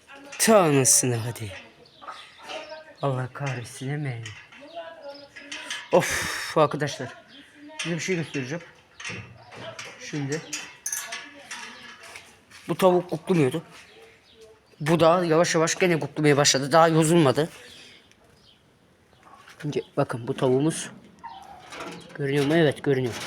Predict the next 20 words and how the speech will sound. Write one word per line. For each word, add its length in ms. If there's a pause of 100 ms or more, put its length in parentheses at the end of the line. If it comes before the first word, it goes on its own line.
Altında 420 (540)
yumurtası 420
var. 160 (680)
Bu 40
tavuğumuz. 720 (1300)
Bu 60
tavuğumuz 520
kurk. 400 (1300)
Bu 60
tavuk 320
yumurtluyordu 420
günlük. 440 (360)
Bu 60
tavuk 260
yumurtluyordu. 540 (680)
Bu 280
yavaş 320
yavaş 200
kurku 280
gelmiş. 440